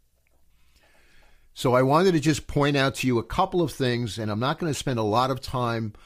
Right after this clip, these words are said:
on the veracity of, of, of the ark actually being, uh, something that's a stable vessel, but I did want to point out another atheist, um, who studied this. It's a scientific study that endorses the seaworthiness of Noah's Ark.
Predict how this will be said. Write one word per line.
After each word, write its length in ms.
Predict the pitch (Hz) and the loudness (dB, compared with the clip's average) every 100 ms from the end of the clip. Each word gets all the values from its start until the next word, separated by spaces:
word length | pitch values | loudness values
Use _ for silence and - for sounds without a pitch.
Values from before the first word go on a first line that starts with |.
| - _ - | -20 _ -6
on 200 | 113 101 | -4 -2
the 100 | 95 | -4
veracity 880 | 90 95 123 127 - 123 120 117 | -2 0 0 0 -2 -2 -2 -2
of, 220 | - 107 - _ | -4 -6 -8 _
of, 180 | 107 - | -6 -6
of 320 | - 107 95 104 | -6 -6 -6 -6
the 180 | 104 - | -6 -4
ark 280 | 117 110 110 | -2 -2 -2
actually 440 | 107 110 - 104 | -6 -6 -6 -6
being, 520 | 87 113 104 101 101 - _ _ - - | -4 -4 -2 -4 -6 -10 _ _ -20 -10
uh, 320 | 95 92 92 | -6 -4 -6
something 420 | 110 - 120 120 104 | -8 -6 -4 -4 -4
that's 240 | 98 - | -4 -6
a 60 | 87 | -10
stable 500 | - 117 110 101 92 | -6 -2 -2 -2 -4
vessel, 380 | 104 95 107 | -4 -4 -6
but 160 | 90 98 | -6 -6
I 100 | 95 | -4
did 240 | 107 139 | -2 -2
want 220 | 156 139 - | 0 -4 -4
to 80 | |
point 300 | - 131 117 | -10 -6 -4
out 240 | 95 98 - - | -4 -6 -10 -8
another 360 | 117 104 123 | -4 -2 0
atheist, 520 | 165 185 101 52 - - - - - - - | 0 0 -4 -8 -14 -20 -20 -20 -20 -20 -8
um, 360 | 107 107 98 | -2 -2 -2
who 100 | 110 | -2
studied 440 | 120 - 151 127 82 | -2 0 0 0 -4
this. 340 | 53 - - - - - - _ | -12 -14 -16 -20 -20 -20 -20 _
It's 240 | 107 104 - | -8 -4 -2
a 120 | 101 | -2
scientific 640 | - 127 151 156 160 170 | 0 0 -2 -4 -6 -6
study 320 | - 127 117 117 | -4 -2 0 0
that 200 | 107 104 | -2 -2
endorses 600 | 101 101 117 127 131 107 | -4 -2 -2 -4 -6 -8
the 100 | 101 | -8
seaworthiness 1200 | - - 160 165 135 135 131 117 104 85 82 - | -8 -4 -2 -2 -2 0 0 0 -4 -6 -8 -10
of 240 | 117 104 | -10 -6
Noah's 320 | 104 104 92 | -4 -4 -6
Ark. 400 | 95 98 - - | -4 -6 -6 -12